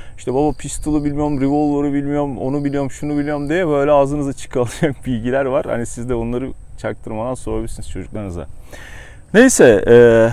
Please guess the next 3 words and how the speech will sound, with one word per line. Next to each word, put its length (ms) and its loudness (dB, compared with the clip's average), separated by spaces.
shotgun 540 0
bu. 160 6
Arkadaşlar, 720 0